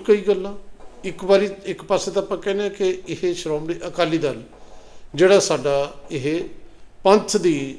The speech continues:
ਨੁਮਾਇੰਦਾ ਜਮਾਤ ਹੈ, ਅਕਸਰ ਇਹ ਕਿਹਾ ਜਾਂਦਾ ਹੈ, ਲੇਕਿਨ ਪੰਥ ਦੀ ਨੁਮਾਇੰਦਾ ਜਾਂ ਪੰਥ ਸਾਡਾ ਏਜੰਡਾ ਨਹੀਂ ਹੈ।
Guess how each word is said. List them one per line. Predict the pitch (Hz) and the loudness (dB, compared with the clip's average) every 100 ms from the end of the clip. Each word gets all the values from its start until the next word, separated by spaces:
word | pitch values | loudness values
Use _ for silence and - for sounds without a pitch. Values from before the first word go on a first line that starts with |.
| - | -12
ਨੁਮਾਇੰਦਾ | 156 156 160 170 180 170 | 0 2 6 6 6 6
ਜਮਾਤ | 139 131 110 - | 4 -4 -6 -10
ਹੈ, | 117 - | -10 -2
ਅਕਸਰ | 196 - 196 | -2 2 0
ਇਹ | 175 | 0
ਕਿਹਾ | 160 131 | -2 -4
ਜਾਂਦਾ | 113 110 113 | -6 -10 -12
ਹੈ, | 110 - - - - - | -14 -18 -20 -18 -4 8
ਲੇਕਿਨ | 202 226 | 8 8
ਪੰਥ | - 165 151 - | 2 -2 -2 -4
ਦੀ | 185 226 | -4 -2
ਨੁਮਾਇੰਦਾ | 202 156 147 175 | -2 0 2 2
ਜਾਂ | 185 226 | 2 0
ਪੰਥ | - - 175 196 - | -4 -2 0 0 -2
ਸਾਡਾ | 254 - 208 196 190 190 | -2 0 2 4 2 0
ਏਜੰਡਾ | 156 147 143 170 | 0 0 0 -2
ਨਹੀਂ | 240 | -4
ਹੈ। | 175 - | -8 -12